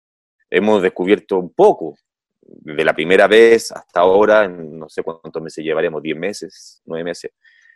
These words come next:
Sí, hay distintas, eh, formas y manifestaciones de la plataforma, pero no creo que todavía sea agotable. Y cuando volvamos al teatro, y cuando vamos al teatro presencial, que espero que sea,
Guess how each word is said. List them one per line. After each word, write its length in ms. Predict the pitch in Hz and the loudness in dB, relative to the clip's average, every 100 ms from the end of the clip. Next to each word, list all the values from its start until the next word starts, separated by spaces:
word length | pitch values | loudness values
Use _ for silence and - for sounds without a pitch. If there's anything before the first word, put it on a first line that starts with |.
| _ _ _ | _ _ _
Sí, 280 | - - 135 | -18 -4 2
hay 100 | 98 | 2
distintas, 680 | 76 - 90 113 110 104 _ - | 0 -10 -4 0 0 -2 _ -12
eh, 420 | 90 90 90 87 | -6 -4 -4 -6
formas 580 | - - - 160 180 110 | -10 -20 2 2 4 0
y 40 | 90 | -2
manifestaciones 840 | 92 90 92 87 - 113 123 117 | -4 -4 -6 -8 -6 -4 -4 -6
de 120 | 123 | -6
la 280 | 120 117 117 | -6 -6 -6
plataforma, 680 | 120 120 110 113 - 127 85 | -8 -8 -8 -6 -6 -4 -4
pero 480 | 85 80 82 78 73 _ _ _ | -4 -2 -2 -4 -8 _ _ _
no 260 | 82 87 85 | -14 -12 -2
creo 160 | 107 | -2
que 80 | 113 | 0
todavía 340 | 117 110 113 110 | 0 0 0 -4
sea 320 | - 110 104 | -2 0 2
agotable. 600 | 87 85 101 87 65 - _ - | 0 0 -2 -2 -12 -20 _ -12
Y 80 | 87 | -4
cuando 220 | 98 104 | 0 0
volvamos 340 | 98 107 123 | 2 2 2
al 100 | 123 | 0
teatro, 500 | 120 120 123 135 143 _ _ | 0 0 0 -6 -8 _ _
y 60 | - | -18
cuando 280 | 78 76 71 | -14 -14 -4
vamos 400 | 85 87 90 90 | -2 -2 -4 -4
al 80 | |
teatro 220 | 85 90 95 | -4 -8 -10
presencial, 400 | 87 92 - - | -14 -14 -12 -14
que 80 | _ | _
espero 240 | - 73 | -14 -12
que 100 | 78 | -14
sea, 360 | - 95 82 | -4 -2 -2